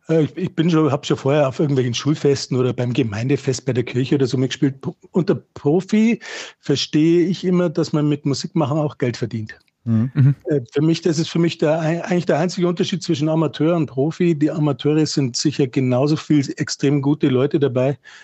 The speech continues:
Speaker 1: Das ist jetzt kein Qualitätsunterschied. Aber das Professionelle ist für mich immer der Punkt, dass man mit der Kunst, sei es jetzt Musik oder bildende Kunst oder Literatur, sein Geld verdient. Und ich habe,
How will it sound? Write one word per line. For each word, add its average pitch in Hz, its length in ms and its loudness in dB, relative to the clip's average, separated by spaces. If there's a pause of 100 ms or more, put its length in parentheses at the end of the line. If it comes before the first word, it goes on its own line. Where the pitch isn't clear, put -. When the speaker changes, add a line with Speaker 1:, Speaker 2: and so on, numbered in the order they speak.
(160)
Speaker 1:
Das 127 220 -4
ist 123 100 -8
jetzt 123 140 -2
kein - 160 -2
Qualitätsunterschied. 139 960 0 (480)
Aber 139 180 0
das 135 140 2
Professionelle 135 840 2
ist 160 220 2
für 147 120 -2
mich 143 220 0
immer 160 180 2
der 139 140 0
Punkt, 151 400 -2
dass 131 220 -2
man 135 340 0
mit 139 320 -2
der 123 60 0
Kunst, 170 640 0
sei 120 220 0
es 120 100 -2
jetzt 127 180 -2
Musik 123 380 -2
oder 113 160 0
bildende 123 480 0
Kunst 127 400 -2
oder 120 120 2
Literatur, 123 560 0
sein 123 220 2
Geld 131 220 0
verdient. 156 400 2 (880)
Und 160 340 2
ich - 200 -2
habe, 139 220 0